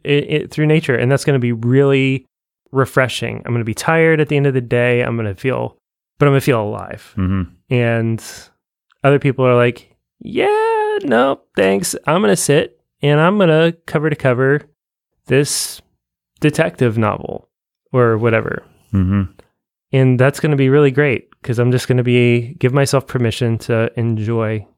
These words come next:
Speaker 1: something that I love that I don't normally have time for. And it, that's what you're doing in both of those cases.
Speaker 2: Right.
Speaker 1: Right? Spending time in nature, vigorous exercise, spending time in a book, mm, depending on the book,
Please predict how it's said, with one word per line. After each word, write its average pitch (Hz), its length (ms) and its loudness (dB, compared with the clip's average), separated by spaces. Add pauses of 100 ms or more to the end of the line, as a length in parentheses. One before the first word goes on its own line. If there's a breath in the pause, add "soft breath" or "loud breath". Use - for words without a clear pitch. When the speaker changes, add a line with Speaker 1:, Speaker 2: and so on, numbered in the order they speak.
(120)
Speaker 1:
something 131 400 2
that 135 120 4
I 127 140 4
love 107 220 -2
that 110 100 0
I 107 60 0
don't 107 220 -4
normally 110 280 -4
have 107 160 -8
time 107 220 -10
for. - 300 -16 (440)
And 196 140 2
it, 156 140 -2
that's 185 320 2
what 185 80 2
you're 175 100 0
doing 170 220 4
in 131 80 2
both 151 220 0
of 113 80 -4
those 101 200 -8
cases. - 500 -14
Speaker 2:
Right. 90 320 0
Speaker 1:
Right? 123 280 -4 (720 soft breath)
Spending 123 280 0
time 127 240 0
in 113 100 -2
nature, 139 680 2 (280)
vigorous 117 460 -2
exercise, 120 1000 0 (460)
spending 110 300 -2
time 117 280 0
in 110 80 0
a 110 40 -2
book, 123 420 0 (880)
mm, 381 420 -6 (760)
depending 127 320 0
on 123 100 2
the 117 60 0
book, 113 300 -2